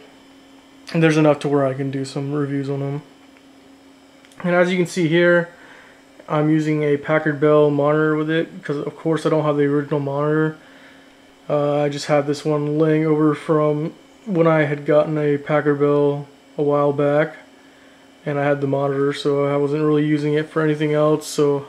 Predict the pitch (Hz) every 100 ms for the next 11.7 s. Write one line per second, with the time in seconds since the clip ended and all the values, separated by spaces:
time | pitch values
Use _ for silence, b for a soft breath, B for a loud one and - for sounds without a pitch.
0 | - 139 - 156 147 160 151 151 151 208
1 | 202 - - B B B B B B 160
2 | 151 151 160 - - 190 185 - 170 180
3 | 165 165 160 156 143 151 139 147 156 156
4 | 147 143 156 156 156 170 165 160 160 156
5 | 151 147 147 - 147 156 160 - B B
6 | B B B B B B 160 170 175 165
7 | - 143 139 151 143 139 139 147 147 151
8 | - - - - - - - - 170 -
9 | - - - - - - 160 151 151 151
10 | 143 139 165 160 156 170 151 - 156 156
11 | - 147 151 - 160 156 156